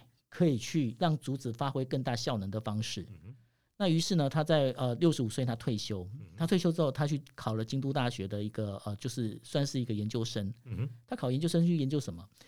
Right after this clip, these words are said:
Speaker 1: 他在研究竹子里面的那个菌，
Speaker 2: 嗯。
Speaker 1: 怎么去把它做成粉末之后，它能够当成肥料，然后促进食物，植物的生长。
Speaker 2: 嗯哼。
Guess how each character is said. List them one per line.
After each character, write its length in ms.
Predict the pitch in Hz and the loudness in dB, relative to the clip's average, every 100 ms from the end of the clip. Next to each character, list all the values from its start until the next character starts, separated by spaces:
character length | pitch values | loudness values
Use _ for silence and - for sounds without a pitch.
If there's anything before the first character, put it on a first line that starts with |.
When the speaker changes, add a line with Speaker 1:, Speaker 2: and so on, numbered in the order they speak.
| - | -14
Speaker 1:
他 100 | - 214 | -2 2
在 60 | |
研 180 | 202 165 | 4 2
究 120 | 196 | 2
竹 140 | 175 147 | 0 -4
子 120 | 139 | -4
里 80 | 113 | -2
面 140 | 151 | 0
的 80 | 123 | 0
那 100 | 120 | 0
个 120 | 120 | -2
菌， 340 | 113 - 180 - _ _ _ - | -2 2 2 0 _ _ _ -20
Speaker 2:
嗯。 120 | 104 - _ _ | -20 -20 _ _
Speaker 1:
怎 140 | - 139 | -2 2
么 80 | 156 | 2
去 160 | - | 2
把 160 | 185 123 | 4 2
它 80 | 143 | 2
做 160 | 139 | 2
成 160 | 147 147 | 2 2
粉 160 | 104 | -2
末 180 | 113 143 | -2 -2
之 160 | 127 127 | 0 -2
后， 320 | - 113 - _ _ _ _ | -2 -2 -4 _ _ _ _
它 160 | 196 | 4
能 180 | 180 139 | 4 4
够 140 | 175 156 - | 4 4 2
当 160 | - 175 | 0 2
成 160 | 156 135 | 2 0
肥 280 | - 107 | -2 -2
料， 200 | 131 127 113 | 2 0 0
然 100 | 123 | -2
后 60 | |
促 200 | 131 - | 0 0
进 180 | 143 139 | 0 0
食 180 | 120 120 | 0 2
物， 120 | 127 | 2
植 200 | 131 - | 2 0
物 100 | 131 | 0
的 80 | 123 | 0
生 240 | 110 123 | 0 0
长。 180 | 120 - - - | 0 -6 -12 -20
Speaker 2:
嗯 100 | 90 | -18
哼。 120 | 120 | -18